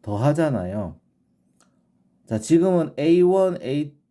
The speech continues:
에이 쓰리, 에이 파이브 홀상을 구하라니까 짝상이 없어지니까 빼면, 빼면 없어져요. 빼면 없어지고 얘는 마이너스 이의 에이 원, 그 다음에 얘는 에이 쓰리, 마이너스 이의 에이 쓰리,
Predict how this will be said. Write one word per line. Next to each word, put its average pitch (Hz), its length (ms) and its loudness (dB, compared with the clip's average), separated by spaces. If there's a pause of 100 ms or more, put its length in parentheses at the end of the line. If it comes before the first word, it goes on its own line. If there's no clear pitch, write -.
(160)
에이 147 180 -6
쓰리, 156 400 -4
에이 139 240 -2
파이브 151 400 0
홀상을 175 640 -2
구하라니까 113 540 -2
짝상이 165 440 -2
없어지니까 110 640 -6
빼면, 165 640 -2
빼면 190 300 -2
없어져요. 113 480 -4
빼면 160 220 -2
없어지고 120 540 -4
얘는 131 320 -4 (280)
마이너스 143 760 -2
이의 131 800 -2
에이 107 220 -4
원, 101 440 -4 (300)
그 98 120 -20
다음에 117 580 -4 (240)
얘는 135 500 -4
에이 113 320 -2
쓰리, 110 600 -6 (100)
마이너스 113 540 -2
이의 104 380 -4
에이 101 140 -4
쓰리, 107 520 -4